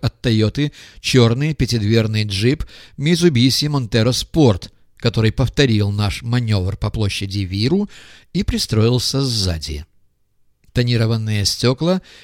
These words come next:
и ближний свет его фар мешали мне рассмотреть, сколько в нем пассажиров.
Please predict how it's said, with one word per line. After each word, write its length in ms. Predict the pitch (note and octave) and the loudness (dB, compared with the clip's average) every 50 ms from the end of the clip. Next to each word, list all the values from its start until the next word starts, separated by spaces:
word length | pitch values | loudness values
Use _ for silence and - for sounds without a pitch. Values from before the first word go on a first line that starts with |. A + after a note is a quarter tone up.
| - _ - | -12 _ -2
и 100 | B2+ A#2 | 0 0
ближний 440 | B2 B2+ C3 A#2 F#2+ F#2+ A2 A2 | 2 4 4 2 2 0 -2 -2
свет 320 | G2+ - - A2+ A2 G#2 - | -2 -2 0 0 0 -2 0
его 240 | A2+ G#2 G2+ G2+ F#2+ | -2 -2 0 0 -2
фар 360 | - - C3+ D#3 F3 E3 - - - - - - | -2 0 -2 0 0 -2 -6 -10 -20 -20 -12 -6
мешали 540 | B2+ F3 G3 - - - C#3 B2 A#2+ A#2+ | -4 -2 -2 -2 0 0 2 2 2 2
мне 200 | A2+ A2+ G#2+ G#2+ | 0 -2 -2 -2
рассмотреть, 580 | G#2+ G#2 - - G#2+ G#2 F#2 - G#2 A2+ D3 D3 | -2 -2 -2 -4 -4 -4 -4 -2 -2 -2 -2 -2
сколько 400 | - - - G#2+ G2+ F#2 - B2 | -4 -2 0 0 0 0 -2 -4
в 60 | A2+ | -2
нем 200 | G2+ G2 F#2+ F#2+ - | -2 -2 -4 -2 -4
пассажиров. 640 | - F#2+ - A#2+ A2 F#2+ F#2 E2 D#2 E2 E2 D2+ | -4 -4 -2 -4 -4 -4 -4 -6 -6 -6 -10 -12